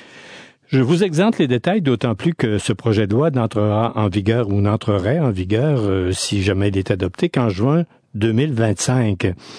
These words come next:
et va s'appliquer qu'à partir de la naissance de l'adoption d'un enfant. Le gouvernement n'en est encore qu'à l'étape d'un projet de loi qui va devoir franchir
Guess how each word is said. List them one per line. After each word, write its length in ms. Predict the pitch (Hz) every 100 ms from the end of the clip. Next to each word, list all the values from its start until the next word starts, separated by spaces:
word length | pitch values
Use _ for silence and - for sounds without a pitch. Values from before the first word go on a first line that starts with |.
| - -
et 420 | - 117 127 139 123
va 360 | 104 120 120 107
s'appliquer 500 | - 117 - 113 160
qu'à 140 | 147
partir 640 | 117 113 - - 135 143 127
de 280 | 110 110 120
la 200 | 107 110
naissance 880 | 110 123 - 165 175 185 185 - 143 -
de 100 | 117
l'adoption 720 | 117 120 117 101 - 131 143
d'un 220 | 113 110
enfant. 320 | 107 104 104 95 _ - - - - - - -
Le 120 | 107
gouvernement 520 | 101 127 135 139 175
n'en 240 | 170 139 123
est 300 | 123 123 -
encore 460 | 120 - 151 160
qu'à 160 | - 113
l'étape 540 | 101 104 - 139 -
d'un 220 | 107 98 90
projet 360 | 113 123 131
de 80 | 98
loi 220 | 95 104
qui 160 | 127 120
va 160 | 107
devoir 420 | 107 107 101 110 107
franchir 760 | - 131 135 - 135 135 123